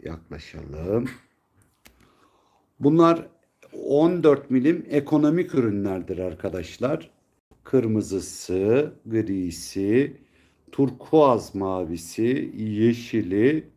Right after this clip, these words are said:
mavisi ve siyahı. Portakal rengi ve diğer renkleri de mevcut. Şimdi arkadaşlar, bu malzemeler, e, dış mekan,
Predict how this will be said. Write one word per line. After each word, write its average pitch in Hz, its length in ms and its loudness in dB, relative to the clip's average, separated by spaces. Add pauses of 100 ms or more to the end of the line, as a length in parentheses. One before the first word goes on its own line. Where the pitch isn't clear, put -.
(920)
mavisi 104 680 2
ve 139 120 2
siyahı. 113 800 0 (500)
Portakal 135 560 2
rengi 127 340 2
ve 123 280 2 (160)
diğer 120 260 0
renkleri 120 440 -2
de 120 100 2
mevcut. 101 500 0 (500)
Şimdi 147 280 2
arkadaşlar, 151 640 2 (300)
bu 180 140 4
malzemeler, 135 800 2 (220)
e, 98 360 -2 (100)
dış 160 240 -2
mekan, 120 500 -2